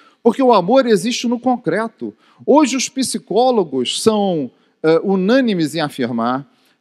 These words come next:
que os nossos, as nossas maiores habilidades, chamadas soft skills,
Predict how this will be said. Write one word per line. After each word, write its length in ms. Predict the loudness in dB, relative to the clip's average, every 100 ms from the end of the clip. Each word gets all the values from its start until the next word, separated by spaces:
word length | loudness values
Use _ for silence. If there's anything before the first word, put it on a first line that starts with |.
| _
que 420 | 0 2 0 -4 _ _
os 200 | -4 -2
nossos, 840 | 0 0 -2 -4 -4 -4 -4 -8 -6
as 160 | -4 -2
nossas 320 | -2 -2 -4
maiores 340 | -2 -2 -2
habilidades, 680 | -4 -2 -2 -2 0 -2 -2
chamadas 320 | -4 -4 -4
soft 320 | -4 -4 -4 -6
skills, 640 | -8 -6 -2 -2 -2 -10